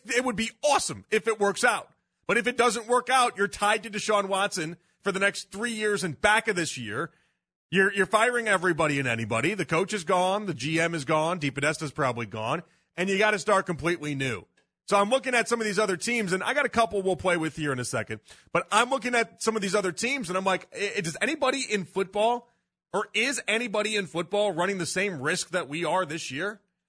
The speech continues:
Two one six four seven four double oh nine two. Is there a single team out there that you can think of that is ponying up as much as we are at the, at the blackjack table right now?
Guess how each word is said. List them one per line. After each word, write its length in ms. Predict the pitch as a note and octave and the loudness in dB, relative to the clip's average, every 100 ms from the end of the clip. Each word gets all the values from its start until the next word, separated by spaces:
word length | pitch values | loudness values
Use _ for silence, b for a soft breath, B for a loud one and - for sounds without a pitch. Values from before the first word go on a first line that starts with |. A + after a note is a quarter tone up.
| _ | _
Two 120 | G#3+ | -2
one 160 | A#3+ A#3+ | 0 -2
six 160 | A3+ | -4
four 220 | - G3+ G#3+ | -4 -4 0
seven 300 | G#3+ G3+ F#3 | -2 -2 -6
four 260 | F#3 G3+ | -2 -2
double 240 | G3 F#3+ F#3 | -2 -2 -2
oh 80 | |
nine 240 | G3 F#3 F#3+ F3+ | 0 0 -2 -4
two. 200 | F#3 G#3+ | -2 -2
Is 100 | - _ _ _ _ | -4 _ _ _ _
there 100 | A3 | 2
a 60 | A3+ | 2
single 360 | - B3+ C#4 C#4+ | 2 -2 -2 -4
team 240 | B3+ B3+ | -4 -2
out 220 | A3+ A3+ | 0 2
there 140 | A#3+ A#3 | 2 0
that 120 | G#3 | -2
you 60 | |
can 160 | G#3 G3 | -8 -6
think 240 | F#3 F#3+ | -4 -2
of 260 | G3+ G#3 G3 _ _ _ | 0 0 -2 _ _ _
that 100 | F#3 | 0
is 140 | F3+ | 0
ponying 420 | - A3 A#3 A#3+ G#3 | 0 2 2 2 0
up 200 | G#3+ F3+ | 0 -2
as 120 | C3+ | -6
much 440 | D#3 F#3 A3+ - - | -2 0 0 -2 -2
as 160 | G3+ C#3+ | -2 -2
we 180 | G#3 | -2
are 180 | G3+ G#3+ | 2 2
at 120 | G3+ | 2
the, 180 | E3+ E3 | -2 -2
at 60 | D3+ | -2
the 80 | B2 | 0
blackjack 460 | E3+ G3+ G#3+ G#3 | 2 2 2 0
table 260 | G3+ G#3+ G#3+ | 0 0 2
right 200 | G#3+ G#3+ | 2 0
now? 280 | A3 B3 | -2 -4